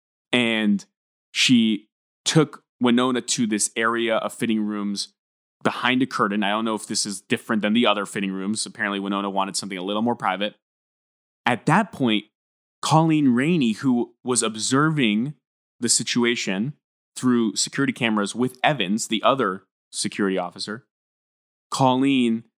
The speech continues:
said that she actually went behind the curtain and saw Winona through the slats of the fitting room door, kneeling down with the merchandise laid around her. She said that she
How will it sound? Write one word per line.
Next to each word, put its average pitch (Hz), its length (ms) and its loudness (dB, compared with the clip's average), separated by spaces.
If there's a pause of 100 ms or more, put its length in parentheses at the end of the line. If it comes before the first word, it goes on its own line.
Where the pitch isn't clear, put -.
(240)
said 123 320 2
that 113 340 2 (260)
she - 200 0
actually 127 280 0
went 113 480 2
behind 156 580 -2
the 123 60 -2
curtain 101 640 -6 (600)
and 120 140 2
saw 147 480 4
Winona 147 500 2
through 156 300 0
the 156 100 2
slats 123 520 2
of 127 80 -2
the 113 80 0
fitting 131 420 0
room 123 300 -2
door, 101 440 0 (280)
kneeling 139 480 4
down 113 340 0
with 107 140 -6
the 107 80 -4
merchandise 101 600 -2 (160)
laid 101 440 2
around 98 500 -2
her. - 280 -16 (460)
She - 160 -2
said 135 200 2
that 123 120 0
she 123 400 0